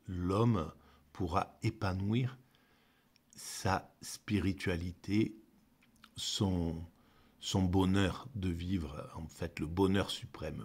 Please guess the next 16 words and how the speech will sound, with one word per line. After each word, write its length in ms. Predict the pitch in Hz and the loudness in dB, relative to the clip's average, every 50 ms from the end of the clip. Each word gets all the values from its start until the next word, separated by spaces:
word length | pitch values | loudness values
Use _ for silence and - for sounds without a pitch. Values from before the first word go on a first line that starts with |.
| - - | -12 -10
pourra 360 | - - 98 - 85 92 90 | -8 -6 -6 -4 -2 -2 -2
vivre 480 | 87 87 85 95 110 120 110 101 90 87 | -2 -2 0 2 4 4 4 4 4 2
le 100 | 85 87 | 2 2
bonheur, 460 | 82 80 87 95 92 95 101 95 - - - - - - - - - | 2 4 4 4 4 4 2 0 -2 -8 -16 -20 -20 -20 -20 -20 -14
ce 180 | - - - 110 | -6 -2 0 0
que 200 | - - - 95 | 2 2 2 2
les 220 | 85 82 80 80 | 2 2 0 0
philosophes, 760 | - - - - - 90 85 82 82 87 90 87 - - - | -2 -6 -8 -6 -4 -2 -2 -2 -2 -2 -4 -4 -6 -10 -12
euh, 260 | - - 85 85 82 85 | -10 -10 -10 -10 -10 -10
appellent 440 | 85 - - - 87 85 85 85 85 87 90 92 | -12 -10 -8 -8 -6 -6 -6 -8 -10 -10 -10 -8
le 80 | 92 92 | -8 -6
bonheur 440 | 85 85 92 87 85 85 82 - - | -4 -4 -2 -2 0 -2 -2 -4 -8
suprême, 540 | - - - - - - 98 104 107 107 | -12 -14 -14 -14 -12 -8 -6 -4 -2 0
le 100 | 92 80 | 0 -2
souverain 540 | 76 - - - 90 87 87 85 80 85 87 | -2 -4 -8 -8 -6 -6 -4 -4 -4 -4 -4
bien, 400 | 87 90 82 82 98 104 110 117 | -4 -4 -4 -4 -2 -2 -2 -4